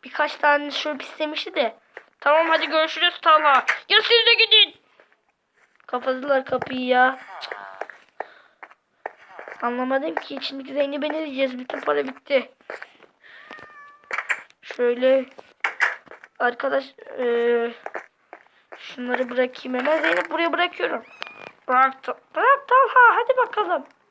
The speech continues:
Tamam, bırakıyorum. Evet, hemen bırakalım. Bir sürü ilaçları şu kütüphaneye bırak.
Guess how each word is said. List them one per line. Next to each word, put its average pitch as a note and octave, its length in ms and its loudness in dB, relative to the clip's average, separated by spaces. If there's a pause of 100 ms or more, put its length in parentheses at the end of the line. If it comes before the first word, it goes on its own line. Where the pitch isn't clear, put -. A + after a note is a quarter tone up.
(500)
Tamam, B3 360 -4
bırakıyorum. A#3+ 560 -6 (840)
Evet, A3+ 560 -8
hemen A3+ 420 -12
bırakalım. A3+ 840 -6 (960)
Bir A#3 80 -16
sürü B3 800 -4 (1120)
ilaçları C#5+ 580 6
şu C#5+ 180 0
kütüphaneye C#5+ 560 4
bırak. A#4 240 4